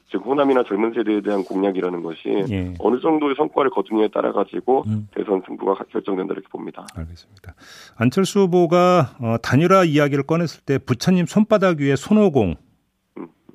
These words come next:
Speaker 2: 이걸로, 그러니까, 묘사를 해서, 그러니까, 입장을 표명했었는데 그 좀 설명 좀 해주세요. 어떤 뜻으로 이 비유를 드신 겁니까?
Speaker 1: 아무래도 안철수 후보가 그 지금까지 정치 활동을 하시면서
Speaker 2: 네.
Speaker 1: 굉장히 반복된 행동들을 많이 보내-,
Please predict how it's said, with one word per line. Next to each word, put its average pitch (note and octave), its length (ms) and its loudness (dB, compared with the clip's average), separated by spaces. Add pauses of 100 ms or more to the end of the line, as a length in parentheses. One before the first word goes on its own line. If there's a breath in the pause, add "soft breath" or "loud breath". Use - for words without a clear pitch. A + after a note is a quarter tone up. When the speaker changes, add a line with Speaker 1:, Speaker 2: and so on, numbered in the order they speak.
(220)
Speaker 2:
이걸로, F3+ 400 4
그러니까, C#3 200 2
묘사를 D3+ 500 2
해서, C3+ 280 0
그러니까, A#2+ 240 2
입장을 B2 500 0
표명했었는데 B2+ 640 -2
그 G#2+ 100 -6
좀 F#2+ 200 -2 (340)
설명 B3+ 380 2
좀 G3+ 140 2
해주세요. G#2 260 -4
어떤 G#3+ 220 0
뜻으로 C#3+ 400 0
이 D3 340 -2
비유를 G#2+ 340 -2
드신 F2 240 -10
겁니까? D#2 380 -16 (360)
Speaker 1:
아무래도 D#3+ 300 2
안철수 G3 420 -2
후보가 D#3+ 720 2
그 G#2 680 0
지금까지 A#2+ 320 -6
정치 G2+ 240 -2
활동을 A#2+ 400 0
하시면서 F#2 760 0
Speaker 2:
네. F#2+ 100 0
Speaker 1:
굉장히 A2 160 -2
반복된 A#2+ 520 -2
행동들을 C3 320 0
많이 G2 160 2
보내-, F#2+ 260 0